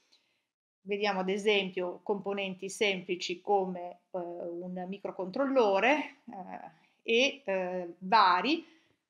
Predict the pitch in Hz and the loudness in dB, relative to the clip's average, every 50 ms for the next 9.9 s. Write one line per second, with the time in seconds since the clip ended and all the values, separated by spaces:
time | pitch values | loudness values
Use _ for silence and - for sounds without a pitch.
0 | _ _ _ _ _ _ _ _ _ - 190 175 175 175 - - 247 247 254 247 | _ _ _ _ _ _ _ _ _ -20 -20 -20 -20 -12 -4 0 2 2 2 0
1 | - - - 233 202 180 175 180 185 233 285 311 285 208 175 - - - - - | 0 0 2 2 4 4 2 2 2 2 2 2 2 2 0 0 -2 -4 -4 -4
2 | - 339 392 392 - 202 180 180 196 254 254 247 233 - 262 277 - - - 185 | -2 -2 -2 0 0 0 0 0 -2 -2 -2 -4 -4 -2 -4 -4 -4 -4 -2 0
3 | 185 180 185 190 208 233 240 240 240 233 240 - - 185 208 277 320 226 202 185 | 0 0 -2 -2 -2 0 2 0 0 -2 -4 -6 -6 -4 -2 -2 -2 0 0 0
4 | 196 240 254 - - 294 294 - 302 247 220 185 180 180 208 190 190 190 - - | 0 -2 -2 -2 -4 -2 0 0 0 0 -2 -2 -4 -6 -6 -6 -6 -8 -8 -8
5 | 185 185 185 185 208 208 240 277 294 285 392 427 349 220 175 170 180 208 269 262 | -8 -8 -6 -6 -6 -6 -6 -6 -6 -6 -4 -2 -2 -2 -2 -2 -2 -2 -2 -2
6 | 233 262 214 269 330 330 - 196 214 - - 349 339 - - 220 185 185 180 180 | -2 -2 -2 -4 -4 -4 -6 -8 -8 -8 -8 -8 -8 -6 -6 -6 -4 -4 -6 -8
7 | - _ - 247 240 311 349 339 254 180 180 - 220 - - 285 262 - 185 180 | -8 _ -4 -2 0 0 0 -2 -2 -4 -6 -6 -8 -6 -6 -6 -4 -4 -6 -8
8 | - 180 175 156 - _ _ - 185 - _ _ _ - 226 202 - - 165 160 | -10 -12 -14 -16 -18 _ _ -12 -12 -12 _ _ _ -8 -8 -8 -8 -10 -16 -18
9 | _ _ - - 180 - _ - - - - - - - - _ 170 | _ _ -18 -18 -18 -16 _ -18 -18 -16 -16 -16 -16 -16 -18 _ -20